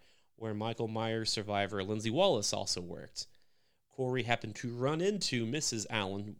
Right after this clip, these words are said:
Jeremy's mother, uh, where an altercation occurred.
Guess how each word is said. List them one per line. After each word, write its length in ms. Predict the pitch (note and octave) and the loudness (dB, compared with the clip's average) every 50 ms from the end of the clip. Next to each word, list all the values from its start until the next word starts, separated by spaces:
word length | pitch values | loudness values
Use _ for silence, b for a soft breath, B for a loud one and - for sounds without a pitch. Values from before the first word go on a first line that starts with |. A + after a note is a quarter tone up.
| - - | -14 -10
Jeremy's 380 | - A2 G2 F#2+ G2+ G#2 G#2 | -6 -4 -4 -2 -4 -4 -4
mother, 400 | A2 G#2+ G2 F#2+ F2+ F#2+ G2 G2+ b b b b b b b b b b _ - | -2 0 0 0 0 -2 -2 -4 b b b b b b b b b b _ 2
uh, 180 | F#2+ F#2+ F#2 | 4 4 4
where 220 | F#2+ G#2 G#2 G2+ G2 | 4 4 2 2 2
an 100 | G2 - | 0 -2
altercation 640 | A2+ A#2 - G#2 - - A2+ A2+ - - G#2+ G#2 | -4 -4 -4 -4 0 0 2 2 0 -2 -4 -6
occurred. 420 | G2+ G2+ - F3+ E3 E3 E3+ F3 | -6 -6 -4 -4 -2 -2 -2 -4